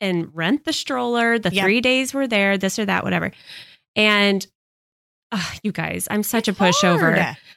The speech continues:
Speaker 1: I, but he is five and a, he's five and a half years old, Lauren.
Speaker 2: But they're still little legs.
Speaker 1: You
Speaker 2: It is
Speaker 1: were, like,
Speaker 2: long
Speaker 1: pushing
Speaker 2: days.
Speaker 1: Caleb
Speaker 2: No.
Speaker 1: out of the nest at that point.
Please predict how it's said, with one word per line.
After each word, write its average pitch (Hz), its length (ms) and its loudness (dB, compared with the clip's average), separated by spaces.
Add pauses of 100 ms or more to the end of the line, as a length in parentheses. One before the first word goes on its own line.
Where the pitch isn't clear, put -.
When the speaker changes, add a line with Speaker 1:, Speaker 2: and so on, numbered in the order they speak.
(160)
Speaker 1:
I, 233 360 2
but 320 220 0
he 403 120 -2
is 392 300 0
five 285 220 0
and 269 80 0
a, 254 100 -2
he's 320 240 -2
five 349 180 2
and 320 60 0
a 277 60 0
half 262 140 -2
years 196 200 -2
old, 175 200 -4
Lauren. 170 340 -4 (100)
Speaker 2:
But 359 140 -8 (100)
they're 403 140 -10
still 311 340 -10
little 240 220 -8
legs. 185 320 -2
Speaker 1:
You 262 160 4
Speaker 2:
It - 20 6
is 330 140 4
Speaker 1:
were, 339 60 0
like, 311 120 6
Speaker 2:
long 302 180 2
Speaker 1:
pushing 330 380 2
Speaker 2:
days. - 100 -4
Speaker 1:
Caleb 254 360 0 (120)
Speaker 2:
No. 240 100 6
Speaker 1:
out - 120 2
of 233 140 -4
the 233 80 0
nest 202 500 0
at 196 120 -6
that - 220 -2
point. 190 300 2